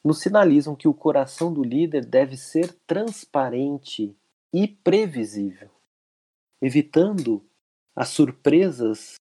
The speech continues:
durante o processo. E eles comentam que nada pior em uma relação de equipe quando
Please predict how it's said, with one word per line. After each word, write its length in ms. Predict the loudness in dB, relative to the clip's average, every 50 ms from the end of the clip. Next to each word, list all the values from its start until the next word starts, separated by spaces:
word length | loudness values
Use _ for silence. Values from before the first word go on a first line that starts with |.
| _ _ _ _ _ _ _ _ _ _ _
durante 400 | -4 -2 0 0 0 -2 -4 -8
o 40 | -12
processo. 680 | -10 -6 -8 -6 -6 -8 -8 -6 -6 -6 -8 -16 _ _ -20 -20 -20 -20 -20 -20 -20 _ _ _ _ _ _ _ _ _ _ _ _ _ 2
E 80 | 2
eles 180 | 2 2 2 0
comentam 420 | 2 2 4 4 4 4 2 0
que 120 | -2 -2 -2
nada 360 | 2 4 4 4 4 0 -4
pior 480 | -6 _ -2 0 2 2 2 0 -4 -8 _ _ _ -12
em 160 | -10 -8 -6
uma 220 | -6 -4 -4 -4
relação 480 | -4 -4 -6 -6 -6 -8 -10 -10 -10 -10
de 120 | -8 -10
equipe 480 | -12 -10 -8 -6 -8 -8 -8 _ -18 -20 _ _ _ _ _ _ _ _ _ _ _ _ _ _
quando 640 | 0 4 4 6 6 4 2 0 -2 -4 -8 -10 -10